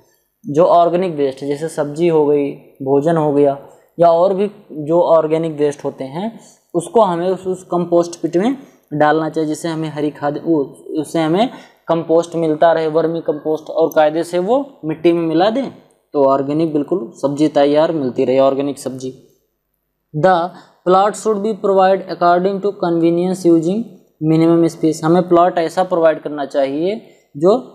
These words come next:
मिनिमम स्पेस ले। ऐसा नहीं कि कंपोस्ट पिट बनाओ तो बड़ा सा बना दो कंपोस्ट पिट, जितना हमें आवश्यकता हो। Creeping vegetable like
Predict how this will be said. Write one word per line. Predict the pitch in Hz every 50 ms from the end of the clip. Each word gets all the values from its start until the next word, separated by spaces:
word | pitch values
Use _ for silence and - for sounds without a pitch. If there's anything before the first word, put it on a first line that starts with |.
| _ _ 156
मिनिमम | 160 170 170 170 175 185 185 185 180 175
स्पेस | 180 - - 175 170 170 -
ले। | 165 160
ऐसा | 156 143 160 160 - 185
नहीं | 180 175 180 170
कि | 175
कंपोस्ट | 175 - 170 160 160 175 175 175 -
पिट | 175 165
बनाओ | 160 165 160 165 165 165
तो | 156 165
बड़ा | 160 156 156 160 160 160 156
सा | 156 165
बना | 156 156 156 151 151
दो | 151 156
कंपोस्ट | 147 160 156 147 151 151 143 - - -
पिट, | 143 139 - _ _ _ -
जितना | 139 143 139 160 160 156
हमें | 156 160 165
आवश्यकता | 160 151 143 - 139 - - 147
हो। | 143 135 135 139 - - - _ _ _ _ _ _ _ _ _ _ _ _ _ _ -
Creeping | 185 190 190 190 220 214 214
vegetable | 190 202 202 196 196 202 196 196 190 202 190 170 170
like | 175 175 170 175 180 190 185